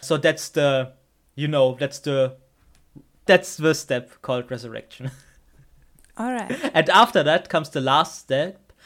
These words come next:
Speaker 1: return with the Alexa, it's called. That's step twelve. And, you know, obviously at the end, the crew makes it back to the Heart of Gold, and all is well. And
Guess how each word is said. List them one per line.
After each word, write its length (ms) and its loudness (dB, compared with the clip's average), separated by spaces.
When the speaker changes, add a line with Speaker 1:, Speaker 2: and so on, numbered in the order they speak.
Speaker 1:
return 500 -2
with 140 -10
the 160 -4
Alexa, 380 -8
it's 120 -16
called. 380 -4
That's 160 -16
step 240 -8
twelve. 460 -10
And, 680 -2
you 100 -4
know, 140 0
obviously 500 -2
at 120 -6
the 120 -8
end, 320 -6
the 260 -4
crew 220 -10
makes 280 -8
it 120 -8
back 200 -4
to 100 -10
the 120 -2
Heart 200 -2
of 160 -14
Gold, 580 -6
and 440 -8
all 240 0
is 220 -8
well. 420 -4
And 480 -6